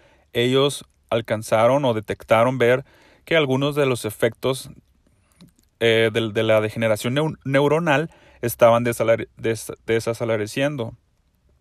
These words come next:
el cual tiene a, a, a ocurrir a medida que envejecemos. Entonces iba,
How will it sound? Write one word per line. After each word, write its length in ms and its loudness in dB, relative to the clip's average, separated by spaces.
el 160 -2
cual 500 4
tiene 460 0
a, 420 -4
a, 400 -6
a 40 -4
ocurrir 520 -4
a 80 -2
medida 340 -2
que 80 -6
envejecemos. 680 0
Entonces 460 -4
iba, 480 2